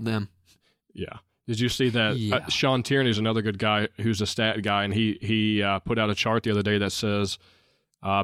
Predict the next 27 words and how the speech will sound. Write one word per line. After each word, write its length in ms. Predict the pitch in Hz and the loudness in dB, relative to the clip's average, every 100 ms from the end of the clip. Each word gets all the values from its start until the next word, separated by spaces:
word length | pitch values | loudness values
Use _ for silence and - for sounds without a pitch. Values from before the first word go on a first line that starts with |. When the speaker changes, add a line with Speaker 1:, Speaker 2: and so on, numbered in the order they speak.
| 92 | -2
Speaker 2:
comparing 400 | 131 113 127 117 | -4 0 2 2
players, 640 | 98 117 113 107 101 95 - | 0 2 4 4 2 -2 -6
and 240 | 101 101 101 | -4 -2 0
it 80 | 107 | 2
was 220 | 101 98 | 2 0
his 160 | 98 | -2
goals 460 | 95 113 110 113 104 | -2 0 2 2 0
above 440 | 95 107 104 95 | 0 0 0 0
replacement 680 | 98 - 104 104 - 104 90 | -4 -4 -2 0 -2 -4 -2
versus 300 | 107 104 98 | -2 0 -4
cap 360 | - 107 101 - | -2 -2 -2 -2
hit. 240 | 98 85 _ _ - | -4 -6 _ _ -6
And 120 | 104 | -2
if 80 | 101 | 2
you 80 | 110 | 2
look 120 | 107 | 2
at 60 | 110 | 2
all 220 | 107 110 | 4 2
the 60 | 104 | 0
players 340 | 113 110 101 | 0 0 0
combined 340 | 110 104 107 104 | 0 0 2 0
in 60 | |
the 60 | 101 | 2
league 180 | 104 101 | 0 0
on 160 | 95 | -2
this 180 | 95 - | -2 -4
chart, 500 | - - 107 98 - | -6 -2 0 0 -4